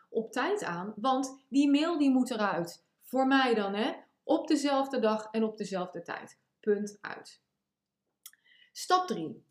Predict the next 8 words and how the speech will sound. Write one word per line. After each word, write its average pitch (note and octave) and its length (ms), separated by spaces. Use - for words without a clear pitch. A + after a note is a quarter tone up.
Ik D#4 200
maak C4 300
al A3 220
vrij D4 520
vroeg D#4 580
in B3 160
het A#3+ 120
proces F#3 840